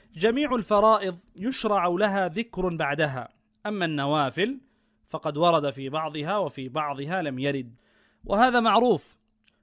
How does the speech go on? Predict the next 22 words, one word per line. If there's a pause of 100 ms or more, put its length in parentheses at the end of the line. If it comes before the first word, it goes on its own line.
(140)
الفرائض (260)
بعد
كل
فريضة (680)
يشرع
للمسلم
أن
يذكر
الله
عز
وجل، (200)
يسبح
ويستغفر، (580)
يسبح
ثلاثا
وثلاثين
ويحمد
الله
عز
وجل (280)
وهكذا (280)
ويكبر